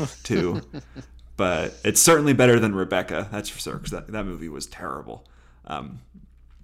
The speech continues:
Speaker 2: I don't know. He just might be one of these directors who is better with a lower budget.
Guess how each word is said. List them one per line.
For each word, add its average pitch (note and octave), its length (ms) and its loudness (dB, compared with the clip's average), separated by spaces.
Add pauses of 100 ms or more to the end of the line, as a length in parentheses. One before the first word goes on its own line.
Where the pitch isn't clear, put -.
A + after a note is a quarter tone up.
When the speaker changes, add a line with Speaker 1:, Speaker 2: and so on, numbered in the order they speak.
(200)
Speaker 2:
I A#2+ 60 0
don't A#2 80 2
know. G#2 120 -2
He A#2 140 0
just F3+ 160 -2
might G3+ 140 -2
be C3+ 100 -2
one A#2+ 140 2
of A2 80 -4
these A2 140 -2
directors G2 680 -6
who F#2 420 -8
is F2+ 160 -8
better F2 240 -8
with F2 120 -12
a F2+ 40 -12
lower F2 280 -6
budget. G2+ 400 -8